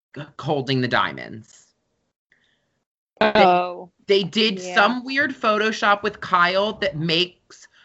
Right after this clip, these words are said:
Speaker 1: her head look like she's Go-Go Gadget.
Speaker 2: <laughs>
Speaker 1: Like, her neck
Speaker 2: And
Speaker 1: is
Speaker 2: Erica looks like she's gonna drop a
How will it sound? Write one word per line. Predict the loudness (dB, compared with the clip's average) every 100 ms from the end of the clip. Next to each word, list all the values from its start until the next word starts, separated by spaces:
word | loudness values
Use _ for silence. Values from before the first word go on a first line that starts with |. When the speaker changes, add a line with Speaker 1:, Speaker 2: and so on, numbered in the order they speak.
| -2
Speaker 1:
her | 2 2
head | 0 -2 0 0 -2 -12 -16 -8
look | -2 -2 0
like | 2 2
she's | 0 -6 -6
Go-Go | 2 4 4 2
Gadget. | 2 0 0 -2 -4 -4 _ _ _ _ _ _ _ -20 _
Speaker 2:
<laughs> | -12 -8 -8 -6 -8 -4
Speaker 1:
Like, | -2 -2
her | -2 -4 -4 -2
neck | 2 2
Speaker 2:
And | 0 -4
Speaker 1:
is |
Speaker 2:
Erica | -2 -2 -2
looks | -4 -6
like | -12
she's | -12 -16 -14
gonna | -12 -12
drop | -10 -8 -8
a | -10